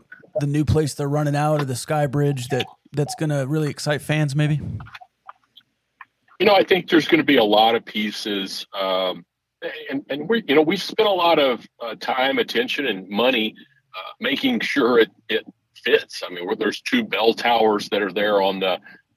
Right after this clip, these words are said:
Speaker 2: on the south, uh, end zone. Uh,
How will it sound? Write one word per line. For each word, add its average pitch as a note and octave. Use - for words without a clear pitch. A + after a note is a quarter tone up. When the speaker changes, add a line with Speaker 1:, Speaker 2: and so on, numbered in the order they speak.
Speaker 2:
on -
the F2
south, F#2+
uh, -
end G#2
zone. G2
Uh, -